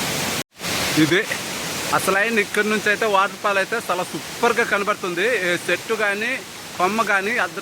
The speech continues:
రావట్లేదు. ఇక్కడ చూసినారుగా, ఇక్కడ నుంచి ఆ లోపల నుంచి కూడా పడుతుంది కదా, అది కూడా అయితే క్లియర్గా అయితే వాటర్ అయితే కనబడుతుంది.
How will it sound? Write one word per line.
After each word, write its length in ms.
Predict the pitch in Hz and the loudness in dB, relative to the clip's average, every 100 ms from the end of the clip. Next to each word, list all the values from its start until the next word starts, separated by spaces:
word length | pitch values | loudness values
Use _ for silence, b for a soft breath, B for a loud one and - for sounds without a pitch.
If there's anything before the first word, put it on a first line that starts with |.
| 196 | 2
రావట్లేదు. 520 | 185 - 170 156 190 233 - - - - - - - 151 | 2 0 -4 -2 -2 -4 -8 -12 -10 -10 -8 -8 0 0
ఇక్కడ 200 | - 202 - | 2 0 2
చూసినారుగా, 440 | 208 214 185 170 190 | 2 2 2 4 2
ఇక్కడ 180 | - 202 208 | 2 0 2
నుంచి 140 | 226 | 2
ఆ 40 | 196 190 | 0 0
లోపల 400 | 185 240 262 262 226 | 2 2 4 2 0
నుంచి 160 | 226 - | -2 0
కూడా 120 | 226 - | 0 2
పడుతుంది 340 | 202 220 214 185 | 0 0 0 0
కదా, 160 | 170 254 269 - - - - 147 | 2 0 -2 -12 -14 -14 -4 -2
అది 120 | 156 202 | -2 2
కూడా 120 | 208 | 2
అయితే 140 | 202 220 | 2 -2
క్లియర్గా 440 | 196 196 233 247 214 | -2 0 0 0 0
అయితే 160 | 202 247 220 | 0 0 2
వాటర్ 280 | 185 190 202 | 2 2 -2
అయితే 140 | 185 214 | -4 -4
కనబడుతుంది. 540 | 180 180 160 143 139 | 0 0 0 -2 0